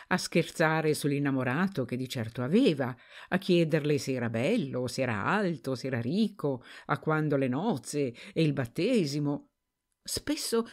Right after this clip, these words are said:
scappava a piangere sola sola, perché quelle domande le penetravano nella carne come aghi. Anche per distrarsi cominciò a lavorare con furore e, sempre pensando al figlio,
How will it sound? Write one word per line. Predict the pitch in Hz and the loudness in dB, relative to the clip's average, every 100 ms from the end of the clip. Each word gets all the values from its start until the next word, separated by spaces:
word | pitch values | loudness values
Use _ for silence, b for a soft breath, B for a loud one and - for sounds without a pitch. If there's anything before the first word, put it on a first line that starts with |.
| B | B
scappava | - - 233 175 147 143 | -6 -2 0 0 0 0
a | |
piangere | 170 220 269 226 196 180 | 0 2 2 4 4 2
sola | - 175 170 | 2 0 0
sola, | - 135 123 131 - B B B | -2 -2 0 -2 -6 B B B
perché | 180 175 170 | 0 2 0
quelle | 165 151 143 | 2 2 2
domande | 143 139 139 143 139 131 B B | 2 0 0 0 0 -2 B B
le | 160 | 0
penetravano | 160 165 165 170 190 180 165 | 2 2 0 0 -2 0 0
nella | 156 151 143 | 0 -2 -2
carne | 185 220 202 196 190 | -2 0 2 2 2
come | 185 180 | 2 0
aghi. | 107 95 110 107 - _ _ _ _ _ _ _ _ _ B B B | 0 -4 -6 -8 -10 _ _ _ _ _ _ _ _ _ B B B
Anche | 269 311 277 | -2 0 0
per | 233 | 0
distrarsi | 202 214 - 160 156 - 165 | 2 0 0 0 0 -4 -4
cominciò | - 226 269 - 147 | -2 -2 0 -2 -2
a | |
lavorare | 156 196 277 302 226 | -2 -2 -2 -4 2
con | 233 214 | 4 4
furore | 196 220 170 139 143 B 233 | 4 2 4 2 0 B -6
e, | - | 0
sempre | 233 - 330 262 175 - 165 | 0 0 0 0 -2 -2 -2
pensando | 156 156 131 175 185 151 143 | 0 -2 -2 -2 -2 0 -2
al | |
figlio, | 127 208 277 302 226 190 | -2 -4 -2 0 -2 -4